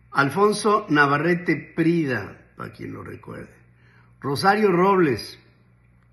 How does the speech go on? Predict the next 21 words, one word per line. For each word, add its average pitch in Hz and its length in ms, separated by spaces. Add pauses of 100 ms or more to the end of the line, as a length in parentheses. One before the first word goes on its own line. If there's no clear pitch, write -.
(260)
ay, 147 220
así 135 180
le 131 140
cayó 120 180
el 120 80
chahuistle, 117 680 (520)
Luis 226 380
Miranda, 170 800 (760)
un 151 280 (120)
pillo 143 300
de 110 100
siete 117 360
suelas, - 560 (520)
Gerardo 196 420
Ruiz 185 300
Esparza, 143 960
también 233 320
lo 202 80
fue, 208 420
ya 135 160
murió, 113 420